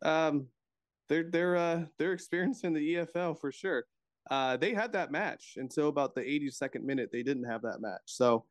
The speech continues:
uh, they just played A F C Wimbledon on Saturday. Uh, they were up one nil, and then the eighty-third minute, they gave up, uh, a goal,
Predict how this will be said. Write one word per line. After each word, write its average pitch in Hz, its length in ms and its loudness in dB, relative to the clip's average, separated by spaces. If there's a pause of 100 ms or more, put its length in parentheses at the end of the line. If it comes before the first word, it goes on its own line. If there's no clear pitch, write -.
(260)
uh, 117 200 6
they 135 160 4
just 175 280 2
played 165 240 4
A 147 200 4
F 139 80 2
C 135 180 -4
Wimbledon 135 500 0
on 113 240 -6
Saturday. 139 680 -2 (320)
Uh, 104 260 -2 (380)
they 120 100 4
were 127 160 2
up 165 240 4 (200)
one 139 300 2
nil, 135 480 2
and 120 200 -4
then 117 160 0
the 113 80 -2
eighty-third 123 480 -4
minute, 117 200 -2
they 117 120 -6
gave 113 200 -6
up, 113 200 -4 (240)
uh, 101 300 -4
a 120 40 -8
goal, 151 460 6